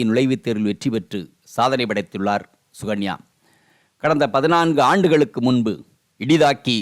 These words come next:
தாய் ராசம்மாள் உயிரிழந்த போதும் தாய் தந்தையாய் அரவணைத்தவர்கள் லட்சுமணன் சின்ன பொண்ணுதான். தான் சார்ந்த மலை கிராமத்தில் பெண் பிள்ளைகள் கல்லூரி படிப்பு வரை செல்வது அரிதான விஷயம் என்ற போதிலும் தன் மகள் பெரிய படிப்பு படிக்க வேண்டும் என்ற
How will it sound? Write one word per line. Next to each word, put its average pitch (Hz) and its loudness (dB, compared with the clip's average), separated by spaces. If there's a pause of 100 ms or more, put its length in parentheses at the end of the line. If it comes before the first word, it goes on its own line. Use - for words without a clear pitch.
(320)
தாய் 117 0
ராசம்மாள் 135 -2
உயிரிழந்த 135 0 (100)
போதும் 107 0 (520)
தாய் 135 2
தந்தையாய் 120 0 (200)
அரவணைத்தவர்கள் 110 -2 (440)
லட்சுமணன் 117 -2 (320)
சின்ன 123 -2
பொண்ணுதான். 95 -4 (580)
தான் 143 2 (100)
சார்ந்த 165 2 (180)
மலை 151 2 (100)
கிராமத்தில் 120 0 (480)
பெண் 170 2
பிள்ளைகள் 143 0 (120)
கல்லூரி 135 2 (100)
படிப்பு 123 -4
வரை 120 2 (180)
செல்வது 120 -2
அரிதான 131 -2
விஷயம் 110 -6
என்ற 98 -4
போதிலும் 120 0 (560)
தன் 135 0
மகள் 143 0 (140)
பெரிய 151 0 (140)
படிப்பு 139 -2 (100)
படிக்க 147 -2 (100)
வேண்டும் 127 0
என்ற 110 -4